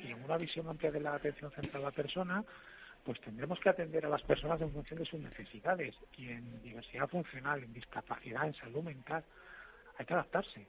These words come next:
a la necesidad. Yo sigo pensando, y esto lo hemos planteado siempre, qué necesidad hay, y en función de la necesidad, veamos qué recursos necesitamos para poner en marcha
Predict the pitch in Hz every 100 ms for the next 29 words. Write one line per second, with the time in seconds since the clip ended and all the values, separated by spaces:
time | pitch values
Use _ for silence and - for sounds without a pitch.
0 | - 120 117 123 - - 117 117 139 151
1 | 180 170 165 151 165 175 185 143 147 147
2 | - 139 131 131 147 - 151 - 165 160
3 | 156 - 139 139 165 208 160 131 139 -
4 | 147 147 147 139 135 139 147 190 233 -
5 | 120 120 160 - - - 151 151 160 -
6 | 147 143 139 139 156 175 - - 127 123
7 | 131 147 151 160 -